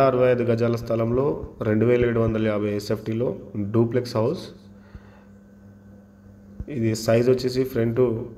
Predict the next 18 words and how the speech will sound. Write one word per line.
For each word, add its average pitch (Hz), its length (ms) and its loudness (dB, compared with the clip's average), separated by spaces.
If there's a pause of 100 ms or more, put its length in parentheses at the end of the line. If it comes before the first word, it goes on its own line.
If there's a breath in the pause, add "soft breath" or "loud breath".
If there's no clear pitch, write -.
(1900 loud breath)
ట్వంటీ 117 280 2
ఫైవ్ 143 200 4 (380)
ఇంటూ 113 180 0 (100)
ఫిఫ్టీ 110 260 0
నైన్ 117 220 4
ఉంటుంది. 110 300 -2 (320)
ఈ - 20 -8 (100)
ఫాల్ 107 220 -4
సీలింగ్ 113 240 0
ఇట్లా 110 180 -2
మొత్తం 110 240 -2
టోటల్ 107 260 -2 (180)
చూడొచ్చు 101 360 -6
మీరు. 104 160 -2 (1500 loud breath)
శ్రీయుగ 127 400 2 (380)
కాలనీ, 120 300 0 (560)
సాకెట్ 123 480 0
రోడ్, 165 180 -2